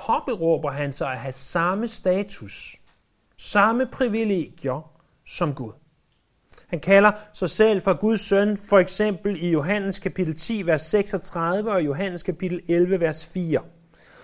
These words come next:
Og det, han siger, det er, "Jeg og faderen er af samme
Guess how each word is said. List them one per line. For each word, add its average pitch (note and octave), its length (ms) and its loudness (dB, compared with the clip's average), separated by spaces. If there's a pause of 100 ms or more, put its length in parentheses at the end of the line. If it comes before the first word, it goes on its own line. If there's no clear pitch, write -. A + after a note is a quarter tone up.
(120)
Og F#3 140 -2 (240)
det, D4+ 200 4
han D4+ 200 0
siger, G3+ 500 0
det G#3 380 0
er, D3 180 2 (460)
"Jeg G#3 580 2 (200)
og F#3 260 4
faderen G#3+ 640 2 (100)
er E3 160 2
af D3 120 -4
samme D#3 540 2